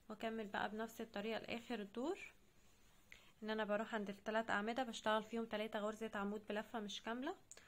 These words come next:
بعد كده بعد تلات سلاسل وبدخل في السلسلة الرابعة وبشتغل فيها برضو تلاتة غرزة عمود بلفة عادية وبينهم تلاتة سلسلة.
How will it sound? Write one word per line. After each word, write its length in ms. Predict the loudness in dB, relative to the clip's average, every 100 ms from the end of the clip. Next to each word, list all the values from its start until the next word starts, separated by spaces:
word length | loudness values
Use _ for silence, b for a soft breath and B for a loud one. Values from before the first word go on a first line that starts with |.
| B B -4
بعد 140 | -4
كده 220 | -2 0
بعد 280 | 2 2 -2
تلات 380 | -8 -4 -2 -2
سلاسل 520 | 0 0 0 0 0
وبدخل 320 | 2 0 -2
في 60 | -8
السلسلة 540 | -6 -6 -2 0 2
الرابعة 340 | 4 2 4 2
وبشتغل 460 | 2 -2 -2 -2
فيها 220 | -2 0 2
برضو 280 | 2 -2
تلاتة 300 | -4 -6 -2
غرزة 300 | 0 0 -2 0
عمود 280 | 2 2 2
بلفة 320 | 0 2 2
عادية 420 | 2 2 2 0 -4 B B B B -4
وبينهم 320 | 2 2 2
تلاتة 320 | 2 0 0
سلسلة. 580 | -4 -8 -4 0 2 0